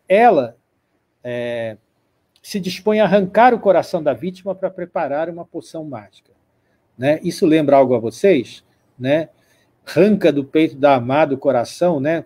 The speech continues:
Coração de materno, né? Vicente Celestino, né? Disse o Campone à sua amada, né? Minha idolatrada, peça o que quer. E aí a amada pede o coração da mãe, ele vai lá e arranca o coração da mãe. E aí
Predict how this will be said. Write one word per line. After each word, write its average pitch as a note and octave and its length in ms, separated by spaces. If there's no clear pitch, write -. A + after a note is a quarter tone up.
Coração G#3+ 380
de G3 100
materno, E3+ 600
né? C#3+ 160
Vicente F3 380
Celestino, D#3 760
né? D#3 220
Disse G#3+ 460
o D3 60
Campone F#3+ 560
à G3 80
sua A3+ 240
amada, F#3+ 500
né? F3 180
Minha E3 180
idolatrada, F#3 600
peça E3+ 300
o - 20
que G#3 120
quer. F#3 280
E F3 120
aí F#3+ 320
a G3 280
amada E3+ 360
pede F#3+ 300
o G#3 40
coração G3 520
da F3 100
mãe, D3+ 200
ele F#3 120
vai F3 160
lá D#3 160
e G#3 40
arranca G3+ 480
o F#3 40
coração C#3 440
da B2+ 100
mãe. A#2 300
E D#3+ 120
aí F3+ 320